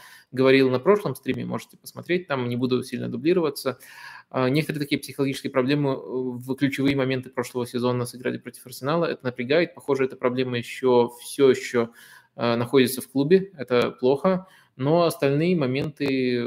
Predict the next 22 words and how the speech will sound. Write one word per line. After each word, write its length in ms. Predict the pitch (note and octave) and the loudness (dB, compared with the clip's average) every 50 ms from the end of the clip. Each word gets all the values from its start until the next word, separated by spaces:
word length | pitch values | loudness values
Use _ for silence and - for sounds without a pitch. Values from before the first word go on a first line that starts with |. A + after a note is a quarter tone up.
| - - - - A#2 | -6 -8 -10 -12 -12
весьма 600 | A#2 B2 B2 - C3 C3 C#3 D3 D#3 D3+ D3 D3 | -14 -14 -12 -6 -4 -2 -2 -2 -2 -4 -8 -12
себе, 640 | - - A#2+ A2+ A#2+ B2+ C3 A#2+ - - - B2+ | -12 -10 -6 -4 -2 0 0 -2 -2 -4 -4 -4
э, 20 | |
в-, 240 | A#2+ A#2+ B2 A#2+ A#2 | -4 -4 -6 -4 -2
весьма 680 | B2+ B2+ B2 B2+ C3 C3 C3+ C#3 C#3 C#3 C#3+ C#3 C3+ - _ - - - - - - _ _ | -2 -4 -2 -2 0 0 2 2 2 2 0 -2 -4 -8 _ -20 -20 -20 -20 -20 -20 _ _
позитивные. 720 | - C3 C3 C3+ - C#3 A#2 A2+ A2+ - - A#1 - - - - - | 2 4 4 4 2 2 2 2 -2 -4 -6 -8 -10 -12 -16 -16 -12
Ещё, 240 | C3 A#2+ - E3 D#3+ | -8 -2 0 0 0
конечно, 380 | D#3+ D3+ D3+ D3 - - C#3+ | 2 0 0 0 -2 -2 -2
э, 480 | C#3 C3+ C3 C3 B2+ A#2 B2 C3 B2+ A2+ | 0 0 0 0 -2 -4 -6 -6 -6 -8
очень, 540 | - - - C3+ C3 - - C3 B2+ B2 B2 | -8 -4 -4 -4 -4 -2 -2 -2 -2 0 0
э, 400 | B2 A#2+ A#2+ A#2 A#2 A#2 A#2+ B2 | 2 2 2 0 0 -2 -4 -4
интригует 560 | B2 A#2+ - C3 B2 B2 C3+ D3 D3 C3+ C#3 - | -6 -2 0 0 2 4 4 4 4 2 0 -6
посмотреть 400 | - - - B2+ B2+ B2+ B2 A#2+ | -14 -14 -6 -4 -4 -4 -2 -4
на 80 | A#2+ | -6
Арсенал 520 | A#2+ - - A#2+ B2 B2+ B2+ B2 B2 B2+ - _ | -8 -8 -6 -2 0 2 2 2 0 -6 -12 _
против, 360 | - A#2 - - A2+ - - - B2 A#2+ - _ - - - _ _ _ | -12 -12 -12 -12 -16 -14 -10 -8 -10 -10 -10 _ -20 -20 -20 _ _ _
э, 160 | - B2 B2 A#2+ | -2 0 2 4
больших 420 | A#2+ B2+ - - C3 - - _ _ _ D3 | 4 2 2 2 -2 -4 -4 _ _ _ -16
соперников. 640 | C3+ - B2 - C#3 C#3+ D#3+ D#3+ D#3 - D#3+ - - - | -14 -6 0 2 2 2 2 0 -2 -4 -4 -6 -4 -4
Э, 420 | B2+ B2 B2 B2+ C3 C3 - - - - | -2 -2 -2 -2 -2 -4 -6 -8 -4 -2
но 120 | C3+ C3 | -2 -2
пока 540 | C3 C3 B2 - D#3 D#3 D#3 D3 B2 C3 - | 0 -2 0 4 4 4 4 2 0 -6 -12